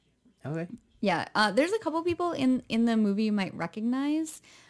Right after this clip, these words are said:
Speaker 2: Um, one of the women from Glee is actually in it. She's, like, probably the most recognizable, Diana Agron. Um, but I also recognize the faces of a few other people, but I couldn't place them at all.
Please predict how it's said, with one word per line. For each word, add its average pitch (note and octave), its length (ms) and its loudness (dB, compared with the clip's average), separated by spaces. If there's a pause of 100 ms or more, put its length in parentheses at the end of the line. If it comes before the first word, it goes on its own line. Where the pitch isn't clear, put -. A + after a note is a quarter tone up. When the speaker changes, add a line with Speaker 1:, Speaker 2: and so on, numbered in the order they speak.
(120)
Speaker 2:
Um, F#3 400 2
one G#3+ 240 2
of C4 60 4
the D#4 120 4
women B3 320 4
from A3 200 2
Glee E3+ 520 -4
is G3 100 -6
actually D3 320 -4
in A#2 80 -6
it. - 140 -8
She's, A3 240 -2
like, A3 160 0
probably F3+ 260 2
the E3+ 60 -4
most E3 240 -8
recognizable, A3+ 720 -6
Diana F3+ 500 -6 (340)
Agron. B3+ 640 -2 (640)
Um, F3+ 540 0 (580)
but A3 120 4
I A#3 160 4
also C4+ 240 2
recognize G#3 340 2
the F3+ 80 -6
faces F3 300 -2
of E3+ 120 -8
a F3+ 40 -10
few F#3+ 240 0
other F3+ 200 0
people, G3 260 2
but A#3 120 -2
I F#3+ 60 0
couldn't G#3+ 280 -2
place - 260 -8
them D2+ 180 -14
at - 80 -14
all. D2+ 320 -8